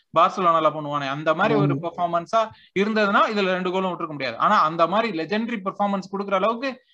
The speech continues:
Speaker 1: இன்னும் கேப்ரியலும் கிடையாது, ஒயிட்டும் கிடையாது.
Speaker 2: ம். அப்ப
Speaker 1: So
Speaker 2: நீ கேப்ரியலுக்கு நீ எவ்வளவு கொடுப்ப?
Speaker 1: ரெண்டு பேருக்குமே ஃபைவ் தான். கேப்ரியலுக்கும் ஃபைவ் தான், ஒயிட்டுக்கும் ஃபைவ் தான். ஏன்னா ராம்ஸ்டேலுக்கே அதான் கொடுத்தோன்றதுனால.
Speaker 2: ம்.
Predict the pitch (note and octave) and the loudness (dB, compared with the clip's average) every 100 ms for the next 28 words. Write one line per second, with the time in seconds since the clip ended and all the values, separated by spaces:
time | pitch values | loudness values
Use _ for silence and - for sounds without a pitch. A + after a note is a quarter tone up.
0 | _ E3+ F#3+ F3+ E3+ F#3 F#3 F#3 F3+ D#3 | _ -4 -2 0 -2 0 0 0 0 -2
1 | E3+ D3+ C#3+ D3+ C3+ B2 A#2 - _ _ | 0 -2 -4 -6 -8 -8 -10 -14 _ _
2 | _ - C#3+ C#3 A#2 _ _ _ _ _ | _ -4 -2 -2 -4 _ _ _ _ _
3 | C#3+ C#3 D3+ C#3+ D#3+ E3+ F3 D#3 C#3+ C#3+ | 2 6 6 8 8 8 8 8 6 8
4 | D3+ C#3 A#2+ B2 B2 - _ _ D#3+ F3+ | 8 8 4 2 2 -2 _ _ -12 -6
5 | G3+ G#3+ A#3+ G#3+ F3+ E3 E3+ - C3+ D#3+ | -4 -2 -2 0 -2 0 -2 -4 -6 -8
6 | E3 F#3 F3+ G3+ F3+ E3 E3 F#3 D#3 D3+ | -4 -4 -2 -4 -4 -4 -4 -2 -4 -4
7 | D#3 D3 C#3 C3 C3+ - D3 F3 D3+ F#3+ | -10 -8 -8 -6 -10 -8 -6 -2 0 -2
8 | F3+ F#3 F#3+ E3+ E3+ D3 C#3+ C#3+ C#3 B2+ | -4 -4 -2 -2 -2 -6 -10 -10 -10 -12
9 | B2+ B2 - _ _ - C3 | -10 -10 -12 _ _ -2 0